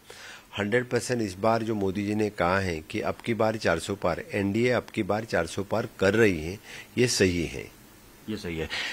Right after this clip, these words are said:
Speaker 2: लेकिन, अ, अरविंद केजरीवाल भी इंडी गठबंधन में है और एक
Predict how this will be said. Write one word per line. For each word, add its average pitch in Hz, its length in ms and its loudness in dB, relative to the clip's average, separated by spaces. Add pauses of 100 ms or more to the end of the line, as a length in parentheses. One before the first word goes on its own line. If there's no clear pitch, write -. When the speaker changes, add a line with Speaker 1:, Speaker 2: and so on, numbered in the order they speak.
Speaker 2:
लेकिन, 170 380 8
अ, 110 420 8
अरविंद 131 360 12
केजरीवाल 131 520 12
भी 131 260 10
इंडी 117 300 8
गठबंधन 104 460 10
में 101 180 6
है 87 200 0 (360)
और 113 180 12
एक 117 240 8